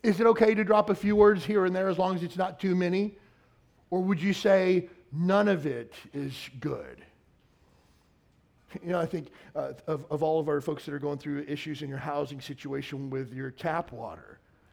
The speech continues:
how much petroleum is acceptable to drink? How much jet fuel is okay to ingest for a human being? I think all of us would say, uh, like, zero point zero percent. Well, there's a threshold where it becomes okay. Is it? Would you drink it? Probably not. Would you serve it to your grandmother?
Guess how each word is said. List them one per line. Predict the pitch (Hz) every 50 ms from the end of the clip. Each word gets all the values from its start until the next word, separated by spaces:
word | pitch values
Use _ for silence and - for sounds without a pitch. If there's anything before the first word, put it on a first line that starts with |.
| _ _ -
how | - 254 330 339
much | 294 294 - - - - -
petroleum | - 220 - - - 220 220 233 247 226 220 214 208 202
is | 185 175
acceptable | 180 - - - 202 190 190 - - 175 143 113 - - - - - _ -
to | 170 151
drink? | 127 143 147 127 123 - - - - _ _ _ - - -
How | - 285
much | 349 370 294 - 170
jet | 147 135 139 214 226 233 - -
fuel | - 208 214 214 208
is | 185 165 185
okay | 185 180 180 - 196 185 185 180
to | 185 - 180
ingest | 190 180 170 170 139 151 175 170 175
for | - - - 165 151
a | 151
human | 160 165 156 156 156
being? | 156 175 156 131 - - - -
I | 208
think | 196 220 -
all | 202 208
of | 208 202
us | 196 196
would | 180 143 -
say, | 185 160 151 147 - - - - -
uh, | 160 156 151
like, | 147 139 139 139 - - - -
zero | 143 131 117 127 131 160 180 185 190 190
point | - 180 180 156 151 131
zero | 143 180 190 202
percent. | 196 202 220 202 - 240 247 269 247 202 - _ _ _ _ _ _ _ _ _ _ _ _
Well, | - 320 320
there's | 339 302 240
a | 262 247
threshold | - - 294 277 220 - - 226 254 202
where | 165 180 180
it | 175 156
becomes | 170 151 - 180 170 170 151
okay. | - 151 156 151 - 185 165 143 110 - - _ _ _ _ _ -
Is | 151 160 170 160
it? | 226 302 359 349 - - - -
Would | 151 170 170 143 117
you | 165 208
drink | 185 214 262 277 226 -
it? | 311 262 196
Probably | - 131 120 117 123 123 127 135
not. | 139 151 175 214 233 -
Would | 156 139
you | 156 147
serve | - 165 151 156
it | 170 139
to | 139 170
your | 170 160
grandmother? | 151 170 175 190 196 220 233 254 269